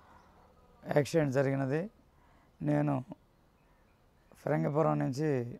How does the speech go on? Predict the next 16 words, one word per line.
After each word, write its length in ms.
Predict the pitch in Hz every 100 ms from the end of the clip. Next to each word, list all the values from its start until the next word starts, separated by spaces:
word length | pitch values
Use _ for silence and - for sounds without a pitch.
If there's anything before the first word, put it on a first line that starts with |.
| -
నర్సాపేట 600 | 139 135 156 147 147 135
వెళ్ళి, 420 | 139 139 139 131 - - _ - - -
నర్సాపేట 640 | 139 135 143 156 143 147 131 127 127 - 147
పనులు 260 | 147 156
ముగించుకొని 760 | 151 147 147 127 156 147 135 120 - - - - -
వస్తుండగా 800 | 143 - 165 156 151 143 120 127 - - - - -
సాతులూరు 720 | - 160 160 151 170 175 160
దగ్గర 600 | 143 147 151 143 127 135 143 - - - - - -
నాకు 340 | 151 156 135
యాక్సిడెంట్ 460 | 147 151 - 156 139
జరిగినది. 580 | 139 135 139 135 160 220 - - - - - -
నేను 240 | - 156 147
two 120 | 156
wheeler 340 | 165 175 165
మీద 220 | 156 151 139
వస్తున్నాను. 640 | 127 151 147 143 160